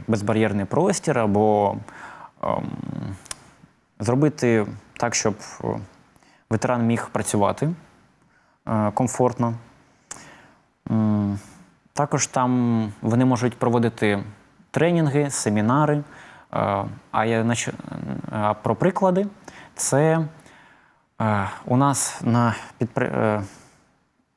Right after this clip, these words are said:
саме у, у нашій державній установі Держпраці проводилися тренінги,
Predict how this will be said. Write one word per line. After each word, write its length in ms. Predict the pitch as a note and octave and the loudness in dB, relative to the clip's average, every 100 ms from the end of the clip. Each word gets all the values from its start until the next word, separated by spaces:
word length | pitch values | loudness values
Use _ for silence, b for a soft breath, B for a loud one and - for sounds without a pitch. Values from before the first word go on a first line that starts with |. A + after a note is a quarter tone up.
| - | -4
саме 640 | - - A#2 A#2 A2+ A2 G#2 - _ _ - - B B B | 0 2 4 4 4 2 -2 -10 _ _ -20 -20 B B B
у, 80 | - - - - | -10 -4 -4 0
у 120 | B2 | 2
нашій 300 | C3+ C3 A#2+ | 4 2 2
державній 360 | A#2 A#2+ B2+ | 2 2 2
установі 460 | B2 - C#3+ F#3 G#3 G#3+ B B B | 0 2 2 2 2 -4 B B B
Держпраці 580 | A#2 C3 - B2+ B2+ - | -2 -2 0 -2 0 -2
проводилися 880 | A#2 B2+ B2+ B2+ A#2+ A#2+ - A2+ A2 | -2 2 2 4 4 2 0 2 0
тренінги, 600 | - A#2+ A#2+ A#2+ B2 D#3 | 0 0 2 0 0 -2